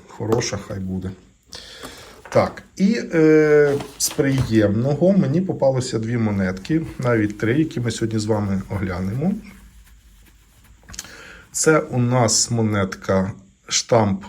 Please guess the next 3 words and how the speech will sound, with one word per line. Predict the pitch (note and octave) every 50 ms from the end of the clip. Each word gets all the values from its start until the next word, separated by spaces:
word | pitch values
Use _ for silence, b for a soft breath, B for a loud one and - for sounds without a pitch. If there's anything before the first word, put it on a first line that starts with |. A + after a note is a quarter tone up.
| - -
один | G#2+ G2+ F#2+ F#2+ F#2 F2 F#2+ A#2+ D3+ B B B B B B B B B B B _ _ _ _
по | - C#3 C3+ C3
аверсу. | C3 - - B2+ B2+ B2 A#2+ B2 A#2 A#2 - - - C3 C3